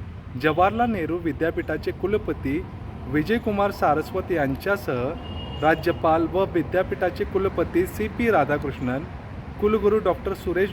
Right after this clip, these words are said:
गोसावी, प्रकुलगुरू डॉक्टर काळकर, प्रभारी कुलसचिव डॉक्टर ज्योती भाकरे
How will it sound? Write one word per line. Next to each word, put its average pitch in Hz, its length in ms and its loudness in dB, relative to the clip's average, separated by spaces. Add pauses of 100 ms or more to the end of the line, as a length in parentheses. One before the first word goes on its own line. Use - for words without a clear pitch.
गोसावी, 131 480 -2 (420)
प्रकुलगुरू 196 560 2
डॉक्टर 185 340 0
काळकर, 139 480 0 (360)
प्रभारी 170 360 4
कुलसचिव 185 600 -2
डॉक्टर 165 280 -2
ज्योती 156 320 -2
भाकरे 143 680 -4